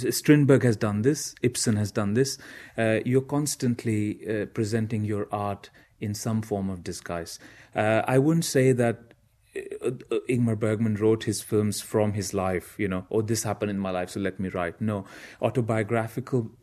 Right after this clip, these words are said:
could also mean that an emotion could be autobiographical, a look, a line, a word, an expression, a scene, even a house could be autobiographical. So it is not as obvious, perhaps, but it is there.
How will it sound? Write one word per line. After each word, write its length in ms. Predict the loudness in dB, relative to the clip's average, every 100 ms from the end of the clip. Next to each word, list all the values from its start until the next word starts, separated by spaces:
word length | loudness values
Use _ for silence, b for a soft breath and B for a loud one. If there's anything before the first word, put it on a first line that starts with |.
| _ _ _ -18
could 160 | -2 0
also 300 | 2 0 2
mean 260 | 4 4 4
that 140 | 2
an 140 | 2
emotion 460 | 2 2 0 0 -4
could 180 | -4 -2
be 80 | -2
autobiographical, 920 | -2 -4 -4 -4 -4 -6 -8 -6 -2
a 40 |
look, 440 | 0 4 4 2 -12 B B
a 60 | -2
line, 500 | 2 4 4 4 2
a 80 | -2
word, 380 | 2 4 4 2
an 100 | -2
expression, 580 | -4 -4 -2 -2 -2
a 60 | -2
scene, 520 | -2 0 4 4 2 0 B B
even 380 | 2 4 4 2
a 80 | -4
house 420 | 0 4 4 2
could 220 | -2 -2
be 60 | -2
autobiographical. 920 | -2 -2 -4 -4 -6 -6 -10 -12 -16 _ _ _ _ _
So 400 | 2 8 10 8
it 180 | 2 2
is 160 | 0 2
not 340 | 0 0 -2 -4
as 260 | 0 0 0
obvious, 640 | -2 -2 0 0 0 -6 -16 _
perhaps, 460 | -4 -2 -2 -4 -12 b b _
but 160 | -2 0
it 120 | -2
is 180 | -4 0
there. 380 | 2 2 0